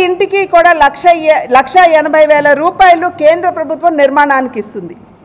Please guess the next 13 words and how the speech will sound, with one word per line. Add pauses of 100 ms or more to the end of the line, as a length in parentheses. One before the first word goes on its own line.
(640)
కానీ (120)
ఇవాళ (760)
భారతీయ
జనతా
పార్టీ (160)
డిమాండ్
చేసేది
రాష్ట్ర
ప్రభుత్వాన్ని, (440)
మీరు
ఎన్ని (100)
ఇళ్ళు
నిర్మాణం